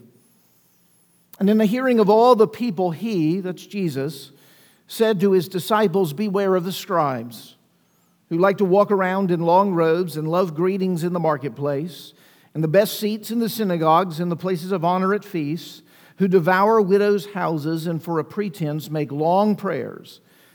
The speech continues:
They will receive the greater condemnation.'" Now, when you hear the word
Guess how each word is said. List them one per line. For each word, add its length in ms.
They 380
will 260
receive 880
the 140
greater 600
condemnation.'" 1040
Now, 100
when 140
you 120
hear 280
the 120
word 440